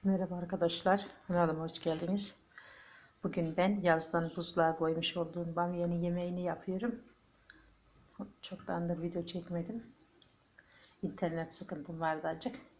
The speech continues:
Onunla ilgili geciktim. Şimdi malzemelerimizi söyleyeyim. Bu bamyamız, bu da nohudum var bir kase, soğan, sarımsak, domates doğradım.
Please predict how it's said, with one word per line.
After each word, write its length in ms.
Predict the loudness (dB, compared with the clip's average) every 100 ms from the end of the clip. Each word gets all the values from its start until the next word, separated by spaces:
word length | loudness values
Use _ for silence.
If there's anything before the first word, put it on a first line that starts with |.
| _ -4
Onunla 340 | -2 -2 -2
ilgili 300 | -4 -4 -6 -8 -20 _ -20 -20 -20 -20 -20 _ _ _ -2
geciktim. 520 | -2 -2 -6 -6 -6 -10 -20 -20 _ _ -20 -20
Şimdi 340 | -10 -8 -4 -6 -6 -14 -20 -20 -20 -20 -20 -20 -20 -20 -20 _
malzemelerimizi 840 | -2 -2 -2 -2 -2 -2 -4 -4
söyleyeyim. 500 | -4 -4 -6 -6 -8 -10 -18 -18 -20 -20 -20 -20 -8
Bu 160 | -4 0
bamyamız, 680 | 0 0 -2 -4 -8 -14 -16 -20 -20 -20 -20 -6
bu 60 |
da 120 | -4
nohudum 460 | -2 -6 -6 -8 -6
var 180 | -6 -6
bir 120 | -10
kase, 480 | -6 -6 -6 -6 -6 -6
soğan, 460 | -8 -2 -2 -4 -8
sarımsak, 800 | -4 -4 -4 -8 -8 -8 -8
domates 600 | -8 -6 -6 -6 -6 -4 -2
doğradım. 500 | -2 -2 -4 -6